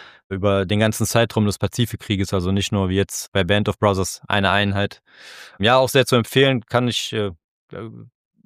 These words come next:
empfehlen, sich das anzugucken. Und die neueste und jüngste Serie ist, äh, über eine, eine Bomberstaffel. Ach, jetzt hab ich, <laughs> jetzt, äh, fällt mir gerade der Name nicht ein, das muss ich jetzt eben,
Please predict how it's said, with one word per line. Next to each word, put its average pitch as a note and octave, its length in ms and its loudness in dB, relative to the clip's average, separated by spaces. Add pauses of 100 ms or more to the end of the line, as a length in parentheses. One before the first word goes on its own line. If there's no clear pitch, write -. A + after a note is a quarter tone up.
(160)
empfehlen, A#2+ 480 0
sich - 100 -6
das - 140 -2
anzugucken. B2+ 520 -2
Und A#2 220 -2 (100)
die G#2+ 320 -4
neueste B2 680 2
und G#2 140 -8
jüngste B2+ 300 -4
Serie A#2 440 0
ist, - 260 -8 (680)
äh, G#2 280 0
über G#2+ 180 0
eine, G2+ 340 2
eine G2 260 -2
Bomberstaffel. A#2 880 2 (580)
Ach, F2+ 340 -10
jetzt G#2 180 -4
hab G#2 100 2
ich, F2 80 -12 (180)
<laughs> - 840 -2
jetzt, - 300 -2
äh, A2+ 360 4 (840)
fällt G#2+ 220 -4
mir A2+ 200 0
gerade A#2 300 4
der G#2 100 0
Name A#2+ 200 4
nicht G#2+ 120 4
ein, G2+ 200 4
das F2+ 160 0
muss F#2+ 120 4
ich - 40 0
jetzt E2+ 120 -4
eben, E2+ 340 -2